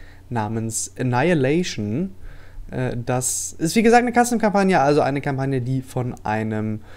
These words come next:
äh, ja, Fan des Spiels erstellt wurde und nicht von Blizzard offiziell erstellt wurde. Sah aber sehr vielversprechend aus. Ich hoffe, das wird sich auch erfüllen. Also die Bewertungen sind aber auch grandios. Deshalb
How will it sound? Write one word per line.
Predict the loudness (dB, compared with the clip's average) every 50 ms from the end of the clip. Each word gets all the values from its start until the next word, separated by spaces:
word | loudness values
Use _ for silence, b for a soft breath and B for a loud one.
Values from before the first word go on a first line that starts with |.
| B B B B B -8
äh, | -6 -4 -4
ja, | -4 -4 -6 -6
Fan | -6 -2 0 0 0 2
des | 0 0 -2 -4
Spiels | -4 -2 0 0 0 0
erstellt | -2 -4 -2 -2 -2 -2 -2
wurde | -2 -2 0
und | 0
nicht | -2 -2 -2
von | -2 -2 0 0
Blizzard | 0 2 2 0 0 -2 -6 -6
offiziell | -6 -6 -4 -4 -6 -4 2 4 6 6 6 6 4 2 -2 -6 -6
erstellt | -6 -6 -2 0 2 2 2 2 2 2
wurde. | 4 4 4 4 2 B B B B B -12 B B
Sah | 0 4 8 8 10 10
aber | 10 8 6
sehr | 6 6 4
vielversprechend | 2 2 0 2 0 2 2 2 2 2
aus. | 2 2 2 2 0 0
Ich | -2 -2 -2 -2 -4
hoffe, | -2 0 2 2 2 2 2 2
das | 2 2 0 -2 -2 -4 -6 -4
wird | -2 -2 -2 -2
sich | -2 -2 -2
auch | -2 -2
erfüllen. | -2 -2 -2 -2 -2 0 0
Also | 0 0 -2
die | -2
Bewertungen | 0 2 2 2 2 2 -2
sind | -2 -2 -2
aber | -2 0
auch | 0 -2 -4 -6
grandios. | -4 -2 -2 0 0 0 0 2 0 0 -2
Deshalb | -4 -2 -2 -2 -2